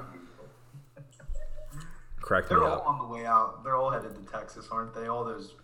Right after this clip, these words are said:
Speaker 2: big, uh, software companies.
Speaker 1: Yeah, they're trying. I don't know. I don't wanna get into that one. That one turns political at some point.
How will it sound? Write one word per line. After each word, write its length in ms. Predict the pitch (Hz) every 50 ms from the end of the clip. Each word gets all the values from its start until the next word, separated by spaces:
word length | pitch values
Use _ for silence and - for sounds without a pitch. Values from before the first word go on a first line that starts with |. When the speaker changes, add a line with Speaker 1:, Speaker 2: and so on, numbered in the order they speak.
| - - -
Speaker 2:
big, 260 | 120 117 110 104 101 107
uh, 260 | 107 104 104 101 101 - - - - - - -
software 560 | - - - - 117 110 110 - - 110 107
companies. 600 | - - - - 101 - - 110 104 104 - - - - - - - - -
Speaker 1:
Yeah, 400 | - - 127 120 113 110 104 92 - - - - - - -
they're 120 | 139 127
trying. 480 | - - 110 98 92 90 90 90 85 71 - - - - -
I 160 | 123 120 113
don't 160 | 110 104 98 95
know. 180 | 90 90 92 107
I 80 | 117 120
don't 100 | 113 110
wanna 140 | 107 104
get 100 | 87 92
into 160 | 90 90 87 85
that 180 | 85 87 85 87
one. 140 | 90 90 92
That 140 | 101 104 101
one 100 | 95 87
turns 180 | - 92 87 -
political 400 | - 87 85 85 82 80 87 82
at 60 | -
some 160 | - 82 78
point. 260 | - 87 82 82 78